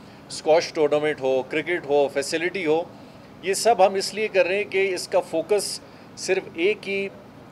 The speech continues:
बहुत बड़ी population है, वो बलूचिस्तान की youth है, और उनके लिए हम जितने बड़े काम करें इस हवाले से उतना ही कम है। और ये एक पहला step है। इंशाल्लाह आप देखेंगे, देखिए हमारी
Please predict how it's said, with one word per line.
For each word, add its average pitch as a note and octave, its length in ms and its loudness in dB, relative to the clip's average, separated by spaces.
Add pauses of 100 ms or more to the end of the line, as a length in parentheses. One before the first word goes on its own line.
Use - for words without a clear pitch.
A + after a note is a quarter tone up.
(420)
बहुत E3+ 220 4
बड़ी F#3 180 2
population D#3+ 580 2
है, F3+ 120 4
वो G3 140 4
बलूचिस्तान D#3 440 0
की F#3 120 -6
youth E3+ 340 -4
है, F#2 140 -6 (1120)
और D3+ 120 6
उनके G3+ 240 2
लिए G#3 120 2
हम F#3+ 200 2
जितने G3 340 -2
बड़े F#3+ 260 2
काम F3 320 0
करें D#3 440 0 (140)
इस F#3+ 240 0
हवाले D3 300 6
से F3 280 -4 (140)
उतना F3 240 -4
ही D#3 140 -2
कम B2+ 320 0
है। F#2+ 160 -6 (760)
और E3 200 8
ये G#3 160 4
एक A3 80 2
पहला F#3 280 6
step - 400 -2
है। G2 160 -8 (120)
इंशाल्लाह F3+ 420 6
आप F3+ 80 4
देखेंगे, F#3+ 440 -4
देखिए F#3 280 -2
हमारी E3 600 2